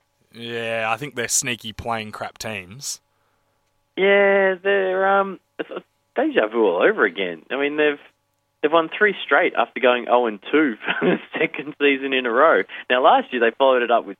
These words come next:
Speaker 2: seven losses after that, so they could go in the tank again. Um, but Eli looks, I thought he looked good.
Speaker 1: Yeah, he, he played really well, especially on that last drive. And Larry Donnell, the tight end who caught the winning touchdown, what a great catch to go up and get the football,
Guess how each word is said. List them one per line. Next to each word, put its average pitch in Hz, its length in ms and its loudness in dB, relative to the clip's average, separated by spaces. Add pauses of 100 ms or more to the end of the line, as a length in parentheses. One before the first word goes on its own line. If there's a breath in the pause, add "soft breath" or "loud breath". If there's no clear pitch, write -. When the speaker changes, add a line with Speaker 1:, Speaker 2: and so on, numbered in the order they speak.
Speaker 2:
seven 104 360 -4
losses 113 420 -4
after 90 300 -2
that, 87 320 -4
so 104 240 2 (420)
they 127 80 4
could 240 260 -2
go 151 180 2
in 104 80 -6
the 92 60 -6
tank 151 360 -4
again. 82 380 -10 (640 soft breath)
Um, 120 420 0 (600)
but 120 200 2 (1000)
Eli 277 320 2
looks, 95 200 -6 (300)
I 101 320 -2
thought 311 180 0
he 98 80 -4
looked 82 220 -12
good. 156 300 0 (300 soft breath)
Speaker 1:
Yeah, 139 180 -2
he, 147 160 -10
he 165 80 -10
played 214 280 -2
really 139 280 -2
well, 113 180 -2
especially 160 440 -4
on 135 100 -2
that 110 180 -6
last 104 300 -8
drive. 101 500 -8
And 120 440 -14 (300)
Larry 143 300 2
Donnell, 120 320 -4
the 110 80 -14
tight 113 260 -6
end 113 160 -10
who 107 80 -14
caught 117 340 -10
the 123 40 -14
winning 107 240 -12
touchdown, 101 540 -12
what 165 160 2
a 165 40 -2
great 113 320 -6
catch - 280 -8
to - 80 -10
go 107 160 -6
up - 80 -12
and 113 100 -16
get 104 140 -12
the 104 60 -18
football, 107 580 -8